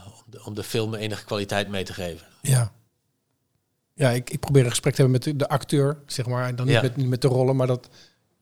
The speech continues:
Speaker 2: jij wisselt dat, eh, moeiteloos af.
Speaker 1: Ja, k-, ah, kijk, we, eh, heb ik een regisseur, hè? Dat zou je ook kunnen zeggen. Maar als je acteur heeft een regisseur die vertelt, eh,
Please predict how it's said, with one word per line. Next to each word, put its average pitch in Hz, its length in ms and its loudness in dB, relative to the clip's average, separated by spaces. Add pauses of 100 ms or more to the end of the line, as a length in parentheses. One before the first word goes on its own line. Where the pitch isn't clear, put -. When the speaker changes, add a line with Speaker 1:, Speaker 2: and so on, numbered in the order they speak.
Speaker 2:
jij 127 220 2
wisselt 131 300 4
dat, 131 300 0 (300)
eh, 117 180 0
moeiteloos 120 500 4
af. - 380 -4 (1300)
Speaker 1:
Ja, 156 280 2
k-, - 200 -6
ah, 147 180 -2
kijk, 139 200 0
we, 135 120 -4
eh, 127 920 -2 (800)
heb 131 260 -8
ik 156 60 2
een 135 100 2
regisseur, 113 580 -2
hè? 123 100 -6
Dat 131 100 -8
zou 123 120 -2
je 123 60 0
ook 117 80 -4
kunnen 101 200 -6
zeggen. 85 260 -10
Maar 82 100 -12
als 95 140 -6
je - 60 -12
acteur 120 240 -8
heeft 110 180 -6
een 101 80 -10
regisseur 107 440 -8
die 107 120 -8
vertelt, 107 460 -4
eh, 104 300 -4